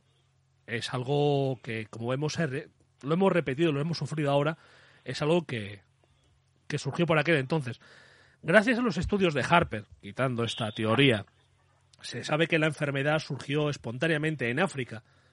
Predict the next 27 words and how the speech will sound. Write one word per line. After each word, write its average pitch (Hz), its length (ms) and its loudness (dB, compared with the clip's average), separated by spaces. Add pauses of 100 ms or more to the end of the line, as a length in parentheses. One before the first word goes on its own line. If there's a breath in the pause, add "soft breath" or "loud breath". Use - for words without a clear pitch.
(400 soft breath)
y 127 160 -2
penetró 135 340 -2
en 180 80 0
Europa 185 280 2
por 165 140 -2
el 123 100 -4
Mar 143 200 0
Rojo. - 300 -10 (720)
¿Vale? 127 200 -2
Pues 98 360 -12 (500)
es - 180 -12
el 135 60 -4
momento 143 380 -2
de 165 60 4
la 151 80 2
encrucijada 135 560 -2
de, 120 260 -4
de 127 60 -10
ese 147 180 -6
comercio 151 440 -2
precariamente 156 520 -2
global 156 260 2
desarrollado 139 480 -4
por 120 140 -2
los 117 120 -2
romanos, 139 440 -2
además, 151 380 -2